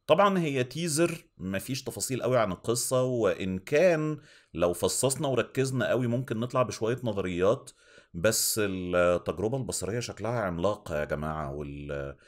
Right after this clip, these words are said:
الدراما اللي ليها علاقة بفقدان ده بلاك بانثر، والسكك اللي ممكن القصة تاخدها من هنا، واللي ممكن نفكر فيه من اللي شفناه في التريلر كتير عنيف.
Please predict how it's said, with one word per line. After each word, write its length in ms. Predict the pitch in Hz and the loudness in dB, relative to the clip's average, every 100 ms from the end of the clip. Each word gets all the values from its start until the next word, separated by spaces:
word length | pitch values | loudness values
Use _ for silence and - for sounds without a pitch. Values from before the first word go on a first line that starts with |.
| - - | -12 0
الدراما 800 | 95 90 78 95 120 139 123 120 | 0 0 0 6 8 6 2 0
اللي 240 | 76 85 | -2 -6
ليها 220 | 85 113 98 | -4 0 2
علاقة 320 | 98 - - | 2 0 -2
بفقدان 880 | - - - 82 82 110 131 131 113 | -6 -12 -12 -14 0 2 4 2 0
ده 80 | |
بلاك 360 | 80 90 104 - | 0 0 0 0
بانثر، 480 | 107 117 123 113 - _ _ _ - | 0 0 -2 -6 -8 _ _ _ -12
والسكك 1160 | 80 85 87 85 85 90 92 - - - 151 | -4 2 4 6 4 2 0 2 2 2 2
اللي 120 | 131 120 | 0 0
ممكن 280 | 160 160 | -2 -4
القصة 340 | 131 - - 131 | -6 -2 0 0
تاخدها 420 | 123 151 156 139 | -2 0 2 2
من 180 | 120 101 | 0 -2
هنا، 320 | 123 160 156 | -2 2 2
واللي 500 | 151 120 104 92 98 | 2 -2 -2 -2 0
ممكن 340 | 131 180 156 | 0 0 -2
نفكر 380 | 123 - - 123 | -2 -2 -2 -2
فيه 200 | 123 151 | -2 -6
من 140 | 151 127 | -4 -4
اللي 120 | 107 | -6
شفناه 280 | 101 123 123 | -8 -6 -6
في 140 | 143 | -4
التريلر 580 | 120 117 139 147 143 - - - _ - | -6 -4 0 2 2 -2 -18 -20 _ -14
كتير 420 | - 139 196 143 | -10 -2 4 4
عنيف. 600 | 82 87 175 143 - - | 2 0 0 -4 -8 -20